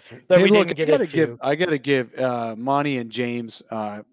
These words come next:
Speaker 2: I don't know who comes first on the, on the recruiting guys or knowing which guys to sign, but when you,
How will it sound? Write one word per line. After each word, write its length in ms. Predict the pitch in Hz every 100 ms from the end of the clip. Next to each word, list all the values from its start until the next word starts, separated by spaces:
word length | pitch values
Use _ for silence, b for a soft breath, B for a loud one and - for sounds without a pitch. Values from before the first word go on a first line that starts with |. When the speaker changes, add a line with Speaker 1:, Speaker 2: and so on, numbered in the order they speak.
| -
Speaker 2:
I 120 | 113
don't 100 | 117
know 120 | 113 110
who 160 | 123
comes 280 | 131 123 110
first 360 | - 120 113 123
on 140 | 107
the, 140 | 107 104
on 180 | 110 110
the 160 | 107
recruiting 600 | 104 113 - 127 127 117 104
guys 480 | 113 113 113 113
or 120 | 110 104
knowing 380 | 110 117 110 107
which 280 | 123 -
guys 380 | - 107 117 117
to 100 | -
sign, 460 | 104 - 113 120 120
but 180 | 113 110
when 200 | 131 139
you, 300 | 151 185